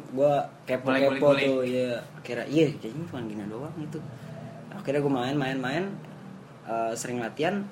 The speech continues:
Speaker 1: masuk tuh tim inti. Mainlah di
Speaker 2: Sampai kelas dua apa masih kelas satu?
Speaker 1: Pas masih kelas satu.
Speaker 2: Hmm. Berarti pertengahan lah ya?
Speaker 1: Enggak.
Speaker 2: Enggak nyampe
Speaker 1: Paling,
Speaker 2: pertengahan.
Speaker 1: paling dua minggu lah, dua minggu.
Speaker 2: Ya, itu sih. <laughs> Nggak, jangan bilang lu start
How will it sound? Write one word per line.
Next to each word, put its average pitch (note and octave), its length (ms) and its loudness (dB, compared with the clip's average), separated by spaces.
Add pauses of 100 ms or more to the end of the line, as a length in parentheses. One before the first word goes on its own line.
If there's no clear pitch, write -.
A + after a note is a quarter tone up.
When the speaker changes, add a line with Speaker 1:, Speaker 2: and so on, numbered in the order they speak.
Speaker 1:
masuk C3+ 320 -4
tuh F#3+ 220 4
tim C#3+ 160 -2
inti. D3 400 -4 (640)
Mainlah G#2+ 480 -4
di B2+ 80 -4
Speaker 2:
Sampai C3+ 240 2
kelas F3 260 2
dua F#3 240 2
apa F#3 140 -2
masih E3+ 160 -2
kelas D3+ 180 -4
satu? C3 160 -6 (380)
Speaker 1:
Pas C#3+ 160 0
masih D#3+ 180 4
kelas D#3 160 6
satu. D#3+ 300 4
Speaker 2:
Hmm. B2+ 320 -4 (580)
Berarti B2+ 240 -2
pertengahan C#3+ 480 4
lah C3+ 140 4
ya? A#2 180 -4 (300)
Speaker 1:
Enggak. E3 420 8
Speaker 2:
Enggak C#3+ 160 2
nyampe C3+ 220 -2
Speaker 1:
Paling, B2+ 80 -2 (180)
Speaker 2:
pertengahan. - 80 0
Speaker 1:
paling D3+ 220 2
dua B2 160 0
minggu A#2 320 -6
lah, B2 160 -4
dua A2 160 -6
minggu. A2+ 160 -6
Speaker 2:
Ya, F3 240 10
itu D3+ 200 4
sih. F#3 280 4 (500)
<laughs> A#4 500 6
Nggak, G3+ 200 12 (400)
jangan G3 380 10
bilang G#3 280 6
lu G#3+ 120 4
start G3 420 8